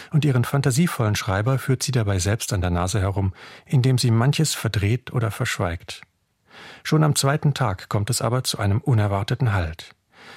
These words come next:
Ein zusätzlicher Passagier wird an Bord gebracht, den nur die vierzehnjährige Anouk entdeckt und in den folgenden Tagen immer wieder heimlich besucht. Es ist Lenin selbst,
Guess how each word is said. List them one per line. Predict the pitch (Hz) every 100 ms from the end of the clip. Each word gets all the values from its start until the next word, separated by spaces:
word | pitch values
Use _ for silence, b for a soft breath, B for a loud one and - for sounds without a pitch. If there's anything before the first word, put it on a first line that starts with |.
| B B
Ein | - 120
zusätzlicher | - 180 120 - 131 120
Passagier | 113 120 127 117 123 107
wird | 87 90
an | 95
Bord | 90 92 -
gebracht, | 95 95 90 B B B -
den | 123
nur | 147 156
die | 156
vierzehnjährige | 143 139 135 - 131 123 120 -
Anouk | 131 131 113 -
entdeckt | 95 95 90 - -
und | 143 -
in | 135
den | 107
folgenden | - 139 143 113 101
Tagen | 101 107 131 -
immer | 139 117 107
wieder | 113 117 101
heimlich | 107 110 104
besucht. | 127 107 90 - - - _ _ B B B B
Es | - 131
ist | 165 -
Lenin | 123 135 131 113
selbst, | 107 90 - -